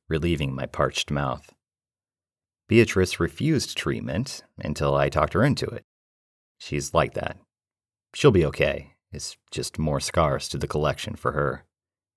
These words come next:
I think she was just happy that no one died. And before you ask, it's been two days." "What about the tape?"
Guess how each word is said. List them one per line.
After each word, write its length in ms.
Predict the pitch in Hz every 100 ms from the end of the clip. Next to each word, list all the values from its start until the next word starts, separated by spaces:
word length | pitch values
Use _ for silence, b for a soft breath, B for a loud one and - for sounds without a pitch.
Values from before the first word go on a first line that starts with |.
| _ _ -
I 80 | -
think 180 | 98
she 120 | 107 64
was 140 | 64
just 200 | 69 -
happy 280 | 71 69 76
that 100 | 69
no 140 | 71
one 140 | 71 65
died. 400 | 71 123 - - _ _ _ _ _ _ _
And 140 | - 82
before 260 | 80 117
you 140 | 101 95
ask, 420 | 92 71 - - _
it's 100 | -
been 340 | - 76 71 71
two 160 | -
days." 440 | 82 - - - - _ _ _ _ _ _ _ _ _ _ _ _ _
"What 120 | -
about 160 | 82 82
the 80 | -
tape?" 380 | - 95 -